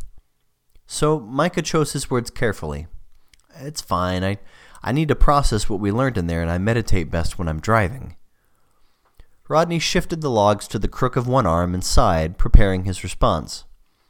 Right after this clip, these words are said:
He nodded his approval, which annoyed Micah, but he did his best to hide it. Eagle's car crept toward the road, and Micah hurried to his Honda before Eagle got too far out of sight.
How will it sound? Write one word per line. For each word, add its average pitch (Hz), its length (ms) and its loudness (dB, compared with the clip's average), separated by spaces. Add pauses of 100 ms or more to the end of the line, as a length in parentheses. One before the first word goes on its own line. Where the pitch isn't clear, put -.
(140)
He 127 140 -6
nodded 117 320 0
his 127 140 2
approval, 90 420 -2
which 95 180 -4
annoyed 127 400 -2
Micah, 76 400 -6
but 85 320 -8
he 143 140 -10
did 127 160 -4
his 101 100 -4
best 90 260 2
to 92 60 -6
hide 92 300 -4
it. 62 180 -14 (840)
Eagle's 151 360 -2
car 95 320 0
crept - 380 -4
toward 123 240 -2
the 135 60 -6
road, 87 300 -2
and 85 80 -6
Micah 95 320 -2
hurried 107 380 0
to - 140 2
his 92 160 -4
Honda 107 280 -2
before 80 320 -6
Eagle 95 240 -6
got 85 220 -4
too 98 160 -6
far 80 200 -4
out 76 120 -6
of - 80 0
sight. 73 340 -4